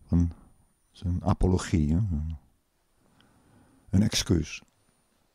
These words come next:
<clears throat> Maar ja, het is een beetje vreemd, maar, eh, het is wel nodig, hè? En er zijn ook mensen die zijn lockdown-kritisch, hè?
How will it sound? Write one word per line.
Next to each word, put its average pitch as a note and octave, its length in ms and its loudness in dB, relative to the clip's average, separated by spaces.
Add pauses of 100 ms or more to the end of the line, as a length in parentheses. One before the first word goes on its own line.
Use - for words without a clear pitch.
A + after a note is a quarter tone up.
(800)
<clears throat> C3+ 340 -4 (260)
Maar D#3+ 140 4
ja, C3 300 8
het B2 100 2
is C3+ 120 2
een A#2+ 60 4
beetje G#2+ 220 4
vreemd, G2 460 4
maar, G#2+ 160 6
eh, F#2+ 260 2 (1200)
het - 180 -8
is C3+ 160 4
wel A2 180 4
nodig, G2+ 500 2
hè? G#2+ 120 0 (3250)
En G#2 200 2
er G2 60 6
zijn F#2 220 6
ook F#2 80 2
mensen F#2 500 6
die F#2+ 120 6
zijn F#2 380 4
lockdown-kritisch, E2+ 1300 0
hè? - 120 -6